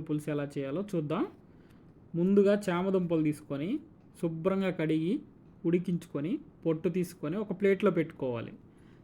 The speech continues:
తర్వాత తాలింపు వేసుకొని, ముందుగా తరిగి పెట్టుకున్న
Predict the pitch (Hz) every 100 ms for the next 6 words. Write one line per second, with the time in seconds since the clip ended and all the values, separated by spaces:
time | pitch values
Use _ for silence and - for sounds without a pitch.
0 | - - - - - - - 151 185 190
1 | 160 156 151 151 - - - - - -
2 | - - - 151 175 185 175 165 151 -
3 | 139 135 135 - - - - - - -
4 | - 151 165 175 185 180 156 160 156 151
5 | - 139 131